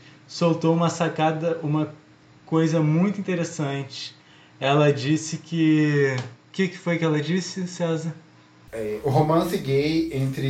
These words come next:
Speaker 2: Yuri e Fred é detonado por uma das roteiris-, roteiristas da novela. Por que o pretinho tem que se apaixonar pelo cara que tratou ele mal? Por que alimentar o imaginário de que homens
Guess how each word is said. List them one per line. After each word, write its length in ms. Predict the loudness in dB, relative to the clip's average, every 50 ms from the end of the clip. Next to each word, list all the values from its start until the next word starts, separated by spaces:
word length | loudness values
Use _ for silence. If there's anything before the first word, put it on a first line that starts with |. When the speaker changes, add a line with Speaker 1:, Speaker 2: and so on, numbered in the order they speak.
| 0 0
Speaker 2:
Yuri 440 | 0 0 2 2 2 2 0 -2 -2 -4
e 60 | -4
Fred 640 | -2 -2 -2 0 0 2 0 0 0 -2 -4 -4 -2
é 60 | 0
detonado 480 | 0 0 0 0 0 0 0 -2 -2
por 100 | -4 -4
uma 140 | -2 -2 0 0
das 160 | -2 -2 -2
roteiris-, 400 | -6 -6 -4 -4 -4 -4 -6 -8 -14 -8 -6
roteiristas 420 | -4 -2 -2 -2 -2 -2 -2 -2
da 80 | 0 0
novela. 500 | 0 0 0 0 0 0 -2 -2 -6 -10 -16 -20 -20 -20 -20 -20 -20 -20 -20 -14 -6
Por 160 | -4 -4 -2 0
que 80 | 2
o 160 | 2 2 2 2
pretinho 560 | 0 -2 -2 -2 -2 -4 -4 -4 -2 -4 -4
tem 160 | -4 -4 -4
que 60 | -4
se 80 | -4 -4
apaixonar 500 | -2 -2 -2 -2 -2 -2 -2 -2 -2 0
pelo 240 | 0 0 0 0 -2
cara 320 | -2 0 0 0 0 -2
que 120 | -4 -8
tratou 400 | -6 -4 -4 -4 -2 -2 0 0
ele 180 | 0 0 0 -2
mal? 380 | 0 0 0 0 -2 -6 -10 -16 -20 -20 -20 -20 -14 _
Por 160 | -4 -2 -2
que 100 | 2 2 2
alimentar 520 | 2 2 0 0 -2 -2 0 -2 0 0
o 40 | 0
imaginário 640 | 0 0 -2 -2 -2 -2 -2 0 0 0 0 0 -2
de 120 | -6 -8
que 140 | -4 -2 0
homens 300 | 0 0 -2 -4 -6